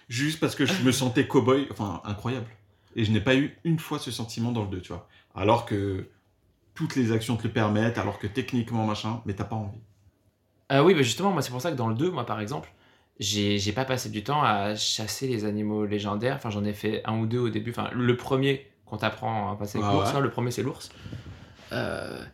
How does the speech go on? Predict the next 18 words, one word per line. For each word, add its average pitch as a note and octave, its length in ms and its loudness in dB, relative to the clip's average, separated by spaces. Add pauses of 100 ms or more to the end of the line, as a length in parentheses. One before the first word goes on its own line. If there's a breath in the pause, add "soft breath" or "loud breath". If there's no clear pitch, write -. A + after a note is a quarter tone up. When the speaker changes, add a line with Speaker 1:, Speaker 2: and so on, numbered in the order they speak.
(280 soft breath)
Speaker 2:
pareil, D#3 420 8
dans A#2+ 120 2
ma A#2+ 100 4
première C3+ 280 -2
session C3 260 -4
de A#2+ 60 -2
jeu, C3 380 2
j'ai A2+ 140 0
joué A#2 380 2 (280)
une C3+ 140 4
demi-heure C#3+ 320 4
au B2+ 80 6
domino, B2+ 360 2 (140)
<laughs> - 140 -20
tu - 100 8
vois. - 160 8 (140)
Speaker 1:
Ah, D#3 360 8
ah. C3+ 180 -2